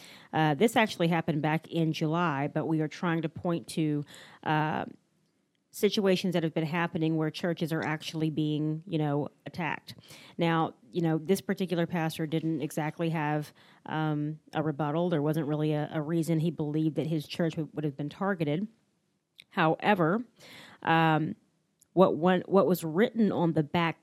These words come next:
door of the church was, "There is no God." And then, a, you know, a whole bunch of other, you know, really terrible graffiti. Now, I, one of the things that I,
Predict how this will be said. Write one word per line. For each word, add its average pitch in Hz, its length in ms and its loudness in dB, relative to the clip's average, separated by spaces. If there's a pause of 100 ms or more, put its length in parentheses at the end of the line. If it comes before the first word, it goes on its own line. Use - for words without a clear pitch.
(160)
door 208 560 2 (140)
of 156 200 -2
the 143 80 -8
church - 480 -8
was, 151 200 0
"There 165 200 2
is 147 260 0
no 156 200 4
God." 147 500 -4 (500)
And 156 200 0
then, 156 100 4
a, 147 220 2
you 147 80 -2
know, 139 120 -2
a 143 40 -2
whole 156 100 -4
bunch 147 220 -6
of 143 60 -4
other, 143 300 -4 (120)
you 143 120 -8
know, 127 200 -8 (180)
really 151 320 -2 (220)
terrible 147 440 -4
graffiti. 147 600 -6 (400)
Now, 165 380 2
I, 92 220 -16 (180)
one 214 280 2
of 220 60 6
the 202 80 4
things 180 320 2
that - 140 0
I, 170 280 2